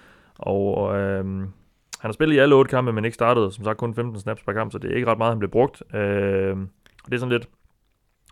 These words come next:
lige meget på, på løbe- og kastespil, så vidt jeg lige kunne se. Han er noteret for fire pressures og nul sacks, Thijs. Ikke, øh, måske ikke lige det, man har håbet på, eller hvad?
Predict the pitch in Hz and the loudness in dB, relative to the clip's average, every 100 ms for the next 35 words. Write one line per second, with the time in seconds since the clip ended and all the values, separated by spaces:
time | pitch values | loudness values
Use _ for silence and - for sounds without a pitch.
0 | _ - 135 123 110 - 104 104 98 - | _ -8 -2 0 0 2 0 2 -2 -4
1 | 104 107 107 110 107 110 98 101 101 101 | -4 -2 -2 -4 -6 -8 -8 -6 -4 -4
2 | 98 - 107 104 107 107 104 123 - - | -6 -6 -4 -4 -4 -6 -4 -4 -6 -8
3 | 117 113 107 104 98 98 98 101 98 101 | -6 -4 -6 -8 -12 -10 -10 -10 -12 -14
4 | _ - 107 - 117 104 - - - - | _ -14 -12 -8 -8 -6 -8 -8 -10 -12
5 | - - - - - - 101 101 120 135 | -12 -14 -14 -16 -14 -12 -12 -8 -6 -6
6 | 131 131 123 113 101 113 123 113 110 104 | -6 -4 -2 -2 -2 -2 -4 -4 -4 -4